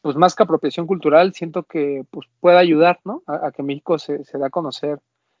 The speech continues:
de otra forma. Obvi-, obviamente el tema de Día de Muertos desde Coco ya, ¿no? Esto explotó, ¿no? Ya todo el mundo entiende y le gusta. Eh, no sé, bueno, la gente que haya tenido la oportunidad de ir a Orlando, en Epcot Center,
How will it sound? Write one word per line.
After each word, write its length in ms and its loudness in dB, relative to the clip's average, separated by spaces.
de 80 0
otra 160 2
forma. 360 4
Obvi-, 280 6
obviamente 380 -2
el 80 -8
tema 180 0
de 60 2
Día 140 2
de 80 -4
Muertos 320 -6
desde 260 -8
Coco 400 0
ya, 280 -2
¿no? 220 -6
Esto 180 -4
explotó, 520 -2
¿no? 200 -20
Ya 320 -12
todo 140 -8
el 60 -6
mundo 240 2
entiende 460 -2
y 140 -2
le 80 0
gusta. 540 -2
Eh, 300 2
no 260 2
sé, 220 6
bueno, 200 4
la 120 4
gente 200 -6
que 120 -2
haya 100 4
tenido 200 2
la 60 8
oportunidad 360 -2
de 100 0
ir 80 0
a 60 4
Orlando, 500 0
en 180 -10
Epcot 320 -2
Center, 460 -4